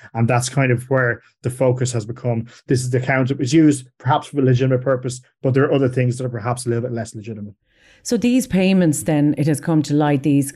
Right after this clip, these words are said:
Speaker 2: payments that weren't essentially declared, how do we know about how the deal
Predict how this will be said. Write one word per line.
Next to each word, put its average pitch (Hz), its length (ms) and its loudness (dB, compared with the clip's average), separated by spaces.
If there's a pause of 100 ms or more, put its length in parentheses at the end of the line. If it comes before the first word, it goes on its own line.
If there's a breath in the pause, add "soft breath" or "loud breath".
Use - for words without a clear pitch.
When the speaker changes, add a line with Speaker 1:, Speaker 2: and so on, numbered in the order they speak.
(140)
Speaker 2:
payments 160 380 2
that 139 120 -2
weren't 151 340 2
essentially 147 540 -2
declared, 151 540 0
how 170 160 -2
do 214 100 -2
we 220 120 2
know 190 160 2
about 151 180 0
how 160 120 0
the 151 120 -2
deal 160 560 2